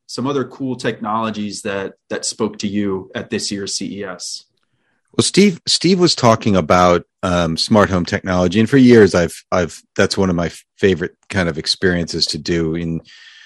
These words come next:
Speaker 2: you know, you mentioned, um, you know, locks that could be used by smart homes and,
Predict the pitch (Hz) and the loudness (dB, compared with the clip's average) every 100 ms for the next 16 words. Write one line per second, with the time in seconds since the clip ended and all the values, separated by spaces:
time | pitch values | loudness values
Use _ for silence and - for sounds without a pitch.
0 | - _ - 78 69 78 85 78 82 76 | -20 _ -6 -4 -2 -2 -2 -2 -4 -6
1 | - 87 82 80 80 - - 90 80 87 | -6 -4 -4 -4 -6 -10 -8 -6 -4 0
2 | 90 87 - - 90 - 82 82 85 - | 2 2 0 -2 -4 -6 -6 -4 -4 -2
3 | 87 - 92 87 87 87 85 80 82 80 | -2 -2 -2 -2 0 -2 -2 -4 -6 -6
4 | 78 | -8